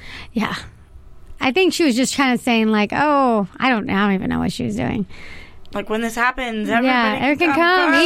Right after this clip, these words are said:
Speaker 2: you're
Speaker 1: even
Speaker 2: invited."
Speaker 1: Carla. And then, yeah.
Speaker 2: Like,
Speaker 1: I,
Speaker 2: what?
Speaker 1: it was like, okay. I, I, that was weird. That was just for show.
Speaker 2: Bizarre. Yeah, I don't even
Speaker 1: Bizarre
Speaker 2: know.
Speaker 1: and weird. And then, yeah, and what's, what's interesting, though, is that, like, Carla and,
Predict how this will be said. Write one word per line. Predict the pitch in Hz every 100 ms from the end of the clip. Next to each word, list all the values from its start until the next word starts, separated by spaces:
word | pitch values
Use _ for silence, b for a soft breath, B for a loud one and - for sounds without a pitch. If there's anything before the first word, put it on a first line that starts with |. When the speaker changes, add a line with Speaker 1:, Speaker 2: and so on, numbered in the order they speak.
| 311
Speaker 2:
you're | 302
Speaker 1:
even | 359 403
Speaker 2:
invited." | 392 320 392 453 427
Speaker 1:
Carla. | 320 269 240 220 214 B B B B B B B -
And | 240 226
then, | 226 220 208
yeah. | 214 190 180 190
Speaker 2:
Like, | 208
Speaker 1:
I, | -
Speaker 2:
what? | 180 175 185 190
Speaker 1:
it | 220 330 233
was | 202
like, | 202
okay. | 214 196 175 165 - - 285 294
I, | 220 208 - - 254
I, |
that | 247
was | 226 185
weird. | 190 - 214
That | 214
was | 208
just | 196 - - - -
for | 208
show. | - 208
Speaker 2:
Bizarre. | 185 185 202 190 185 196
Yeah, | 214 202
I | 196 202
don't | 277
even |
Speaker 1:
Bizarre | 240 233 220 220
Speaker 2:
know. |
Speaker 1:
and | 220 208
weird. | 202 202 202 196 190 B B B B -
And | - 277
then, | 285 277 277
yeah, | 277 403 508 480
and | 349 359
what's, | 392 -
what's | - 339 320
interesting, | 494 508 494 370
though, | 311 294
is | 269
that, | 285 269
like, | 269 262 247 _
Carla | - 320 339 403 427 392 302
and, | 294 285 269